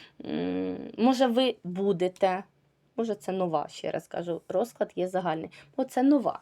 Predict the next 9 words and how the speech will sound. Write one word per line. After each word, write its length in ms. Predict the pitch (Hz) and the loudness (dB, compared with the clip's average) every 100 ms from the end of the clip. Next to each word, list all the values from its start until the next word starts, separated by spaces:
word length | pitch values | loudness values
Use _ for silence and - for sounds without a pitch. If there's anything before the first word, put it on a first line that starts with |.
| - | -8
людина, 420 | 180 170 165 165 | -6 -2 -2 -2
яка 240 | 160 170 170 | -2 0 0
увірветься 460 | 175 175 170 175 | 2 0 0 0
в 40 | 170 | 0
ваше 260 | 170 165 | 0 -2
життя. 420 | 170 175 180 160 - - - - | -2 -4 0 -2 -2 -20 -20 -4
І 100 | 220 | 4
ви 120 | 220 | 4
будете 500 | 185 202 190 - 180 | 4 0 -2 2 2